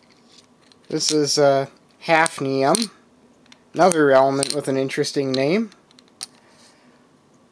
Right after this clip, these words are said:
Over here I have, uh, some cadmium. Cadmium is used in nickel-cadmium batteries,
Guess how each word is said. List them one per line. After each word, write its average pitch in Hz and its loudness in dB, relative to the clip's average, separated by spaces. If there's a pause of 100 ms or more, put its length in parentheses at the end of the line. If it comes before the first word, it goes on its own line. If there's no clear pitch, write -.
(120)
Over 160 2
here 185 4
I 156 6
have, 156 4
uh, 147 6 (680)
some 147 -2
cadmium. 170 2 (880)
Cadmium 170 2
is 151 -2
used 165 0
in 151 2
nickel-cadmium 156 2
batteries, 151 2